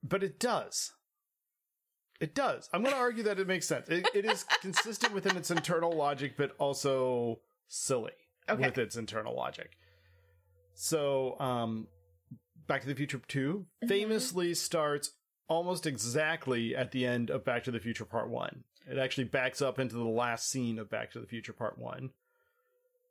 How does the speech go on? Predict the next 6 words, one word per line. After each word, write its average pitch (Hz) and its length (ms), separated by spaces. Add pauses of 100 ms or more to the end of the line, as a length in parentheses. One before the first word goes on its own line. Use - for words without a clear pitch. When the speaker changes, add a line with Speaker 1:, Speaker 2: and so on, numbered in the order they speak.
(360)
Speaker 2:
Yes. 185 180
Speaker 1:
Replaces 139 680
Jennifer. 120 840 (280)
Speaker 2:
For 269 160
no 277 340
reason, 202 600